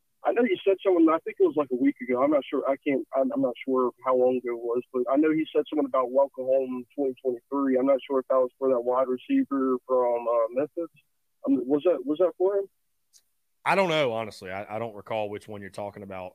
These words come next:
Speaker 2: Um, I don't know, but I, I think all of his welcome homes, if I remember correctly, I think they're, they're all accounted for.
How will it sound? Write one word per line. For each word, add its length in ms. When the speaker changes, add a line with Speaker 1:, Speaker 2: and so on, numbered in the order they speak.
Speaker 2:
Um, 580
I 120
don't 80
know, 100
but 120
I, 140
I 120
think 280
all 220
of 60
his 180
welcome 400
homes, 680
if 140
I 100
remember 220
correctly, 480
I 60
think 260
they're, 280
they're 180
all 180
accounted 440
for. 380